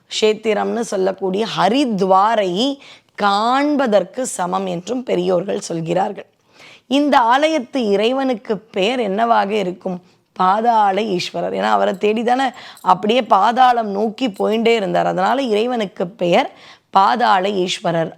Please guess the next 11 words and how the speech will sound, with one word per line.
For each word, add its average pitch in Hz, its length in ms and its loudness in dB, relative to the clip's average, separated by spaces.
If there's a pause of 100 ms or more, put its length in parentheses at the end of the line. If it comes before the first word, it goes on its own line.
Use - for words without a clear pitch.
அம்பிகைக்கு 226 800 -2
அலங்காரவல்லின்னு 240 1400 0
பேரு. 180 460 -2 (300)
தல 202 460 0
விருட்சம் 196 580 -4
வன்னி. 170 260 -2 (720)
இன்னொரு 208 880 0 (200)
உபச்செய்தியும் 202 760 -2
அடியேன் 190 420 -4
சொல்ல 190 360 -4
கடமைப்பட்டிருக்கின்றேன். 175 1160 -4